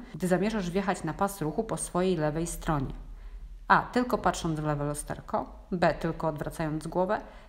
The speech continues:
C. Patrząc w lewe lusterko, a w razie konieczności odwracając także głowę. Oczywiście najbezpieczniej będzie patrząc zarówno w lewe lusterko, jak i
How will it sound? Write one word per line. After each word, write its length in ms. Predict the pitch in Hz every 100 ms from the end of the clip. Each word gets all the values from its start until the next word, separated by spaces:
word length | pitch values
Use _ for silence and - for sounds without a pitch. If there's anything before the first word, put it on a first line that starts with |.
| -
C. 240 | - 269 277 -
Patrząc 460 | 220 - 160 143
w 40 | 147
lewe 200 | 175 196
lusterko, 520 | 202 - 240 - -
a 60 |
w 40 | 151
razie 220 | 196 226
konieczności 600 | 226 208 196 156 165 -
odwracając 600 | 180 156 165 160 143 147
także 340 | - 143 - 151
głowę. 320 | 147 139 - - - - - -
Oczywiście 480 | 247 202 175 -
najbezpieczniej 680 | 175 160 151 - 156 - 151
będzie 360 | 147 147 143 139 - - - -
patrząc 420 | 101 - 135 135
zarówno 360 | 143 156 190 190
w 40 |
lewe 180 | 196 190
lusterko, 500 | 175 170 160 - -
jak 220 | 147
i 40 | -